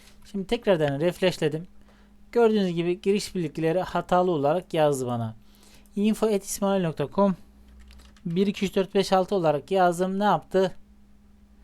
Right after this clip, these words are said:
Status bir olarak gar-, e, gördüğünüz gibi ne yaptı arkadaşlar? Bana gönderdi. Eğer başarılı ise gönderme işleminden önce ben bir session oluşturmak istiyorum.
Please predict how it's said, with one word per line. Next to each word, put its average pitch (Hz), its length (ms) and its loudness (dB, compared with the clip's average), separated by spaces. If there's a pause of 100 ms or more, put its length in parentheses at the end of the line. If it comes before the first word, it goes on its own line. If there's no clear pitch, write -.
(300)
Status - 640 -2
bir 226 120 2
olarak 175 420 2
gar-, 156 680 -2
e, 147 40 -6
gördüğünüz 143 520 0
gibi 175 320 -2 (880)
ne 196 60 -4
yaptı 143 260 0
arkadaşlar? 131 560 -4
Bana 160 180 -4
gönderdi. 143 580 -4 (1200)
Eğer 185 320 6 (440)
başarılı 143 840 2
ise 202 440 2 (720)
gönderme 220 540 2
işleminden 180 500 -2
önce 180 440 -2
ben 196 260 0 (300)
bir 175 260 -8
session 151 480 -2
oluşturmak 202 560 -2
istiyorum. 202 440 0